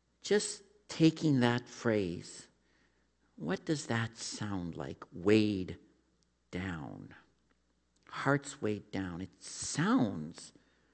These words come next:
like depression. All this trouble, all this uncertainty, all this frustration, all this stress that's been added to even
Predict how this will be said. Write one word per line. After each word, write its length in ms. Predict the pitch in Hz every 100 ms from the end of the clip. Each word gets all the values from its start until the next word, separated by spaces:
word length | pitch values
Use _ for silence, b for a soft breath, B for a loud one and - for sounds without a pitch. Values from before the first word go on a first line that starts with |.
| _ _ _ _ _ _ _ _ _ _ B B B B B
like 260 | 107 113 -
depression. 720 | - - 151 147 - 104 98 - _ _ _ _ _ _ _ _ _ _ _ _ _ _ _ _ _ _ _ -
All 220 | 113 156
this 220 | 180 -
trouble, 460 | - - 135 127 135
all 260 | 120 143
this 240 | 170 175 -
uncertainty, 720 | 160 143 - 117 117 - 113
all 220 | 113 185
this 240 | 208 170 - B B B B
frustration, 1040 | - 165 180 175 - 147 143 - 143 139 - B B B B _
all 280 | - 180 196
this 360 | 190 185 - - - _ _ _ _ _
stress 1200 | - - - - 160 160 113 - - - - - _ _ _ _ _ _ _ _ _ _ _ _ _ _
that's 220 | 123 120
been 180 | - 123
added 340 | 123 143 147 -
to 140 | 156
even 460 | 143 135 135 131